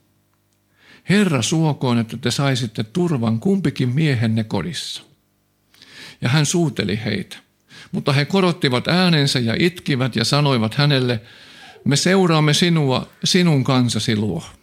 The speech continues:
Mutta Noomi vastasi, "Kääntykää takaisin, tyttäreni. Miksi te lähtisitte minun kanssani? Voinko minä enää saada poikia miehiksi teille?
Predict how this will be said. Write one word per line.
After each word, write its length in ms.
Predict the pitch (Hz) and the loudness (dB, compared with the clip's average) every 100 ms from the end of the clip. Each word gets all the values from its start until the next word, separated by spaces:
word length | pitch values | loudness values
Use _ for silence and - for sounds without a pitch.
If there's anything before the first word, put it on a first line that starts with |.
| _ _ _ | _ _ _
Mutta 260 | - 110 - | -10 -6 -2
Noomi 360 | 135 160 135 123 | 2 2 2 2
vastasi, 580 | 139 - - - 110 - - - - _ | 0 -2 -2 -2 -4 -10 -20 -20 -20 _
"Kääntykää 580 | 185 208 175 143 139 127 | 0 2 0 -2 0 0
takaisin, 640 | 139 139 117 113 117 113 | 0 -2 0 0 2 0
tyttäreni. 720 | 110 110 - 107 101 113 113 139 - | 0 -6 -2 0 2 0 0 -6 -4
Miksi 340 | 151 226 - 139 | 0 0 0 0
te 180 | 139 139 | 0 0
lähtisitte 600 | 151 135 131 120 107 120 | 0 0 -2 -2 -2 0
minun 360 | 147 135 123 | 0 0 0
kanssani? 540 | 110 110 104 - - 117 | 0 0 0 -2 -2 0
Voinko 320 | 185 180 165 | 0 2 2
minä 280 | 175 170 160 | 4 4 2
enää 460 | 185 196 185 135 | 2 4 4 2
saada 320 | 139 143 131 | 2 2 0
poikia 640 | - - 160 151 - 110 120 | -2 -2 0 0 0 0 0
miehiksi 560 | 139 127 110 104 - | 0 2 0 0 -4
teille? 500 | - - - - - | -4 -4 -4 -8 -12